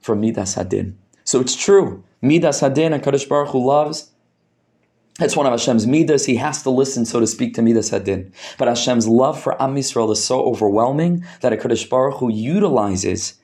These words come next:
the obstacle as an opportunity to demonstrate his love for us. Es asher ehoiv Hashem yochiach. HaKadosh Baruch Hu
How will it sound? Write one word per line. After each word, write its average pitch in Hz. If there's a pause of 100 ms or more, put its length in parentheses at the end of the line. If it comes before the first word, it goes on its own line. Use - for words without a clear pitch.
(220)
the 127
obstacle 127 (220)
as 135
an 123
opportunity 120 (320)
to 143
demonstrate 135
his 110
love 113
for -
us. 95 (260)
Es 120
asher 117
ehoiv 135
Hashem 110
yochiach. 101
HaKadosh 117
Baruch 131
Hu 123